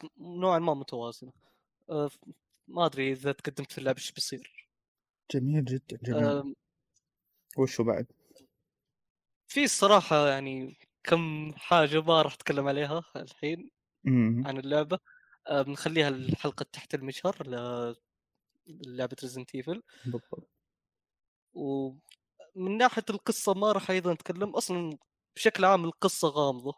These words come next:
Speaker 1: من البداية، راح تكون غامضة.
Speaker 2: مم.
Speaker 1: ونعم، تحتاج تلعب الجزء السابع عشان نوعا ما تفهم.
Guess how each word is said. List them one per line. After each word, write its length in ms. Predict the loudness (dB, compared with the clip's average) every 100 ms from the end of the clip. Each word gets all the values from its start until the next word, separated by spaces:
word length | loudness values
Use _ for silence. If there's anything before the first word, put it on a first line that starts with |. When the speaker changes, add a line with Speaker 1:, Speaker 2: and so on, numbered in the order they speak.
| _
Speaker 1:
من 140 | -12 -10
البداية، 320 | -6 -4 -4
راح 100 | -6
تكون 220 | -12 -16 -6
غامضة. 400 | -6 -6 -10 -16 _ _ -6
Speaker 2:
مم. 240 | -6 -6 -14 _ _ _ _ _
Speaker 1:
ونعم، 580 | -4 -2 -2 2 2 2
تحتاج 380 | -2 2 2 2 0
تلعب 260 | 2 2
الجزء 240 | 0 -6 -4
السابع 500 | -6 -4 -4 -4 -8 -12 _ _ _ _ _ _ _ _ _ _
عشان 360 | -14 -12 -12 -14 _ -16
نوعا 480 | -12 -10 -4 -4
ما 180 | -2 -6
تفهم. 420 | -10 -12 -12 -12